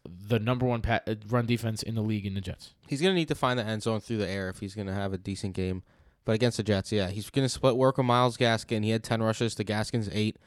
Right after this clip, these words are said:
Speaker 2: and Gaskin might even take more work from him because Laird only went five yards on those ten rushes.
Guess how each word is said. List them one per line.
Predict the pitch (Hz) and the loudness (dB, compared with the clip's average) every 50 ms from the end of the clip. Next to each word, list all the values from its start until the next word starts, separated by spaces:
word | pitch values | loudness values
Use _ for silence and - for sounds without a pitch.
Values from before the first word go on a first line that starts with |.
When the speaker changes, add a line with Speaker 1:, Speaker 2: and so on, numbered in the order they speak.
| _ _ _ _ _ _ | _ _ _ _ _ _
Speaker 2:
and | - 98 104 | -8 -6 -4
Gaskin | 101 107 113 120 - - 131 120 | -2 0 0 0 0 2 2 2
might | 117 113 113 113 | 4 4 2 2
even | 113 110 110 104 | 2 0 0 -2
take | - 117 113 110 - - - | -2 -2 -4 -4 -6 -10 -6
more | 95 117 127 131 127 | 0 4 4 6 6
work | 123 123 120 - | 6 6 4 4
from | - 123 120 | 2 0 2
him | 120 113 107 | 2 0 0
because | 101 - - 107 98 104 | 0 0 0 0 0 2
Laird | 107 107 107 107 101 | 0 2 2 2 2
only | 107 107 104 | 2 2 2
went | 101 101 98 - - | 2 0 -2 -2 -4
five | - - 110 104 101 101 98 | -2 0 2 2 2 0 0
yards | 98 98 98 98 104 104 - | 0 0 0 0 0 -2 -2
on | - 104 107 107 | -2 -2 0 2
those | 107 107 104 | 2 0 0
ten | - - 110 104 104 | 0 -2 -2 0 0
rushes. | 104 101 - 110 104 101 - | 0 0 0 0 0 0 -2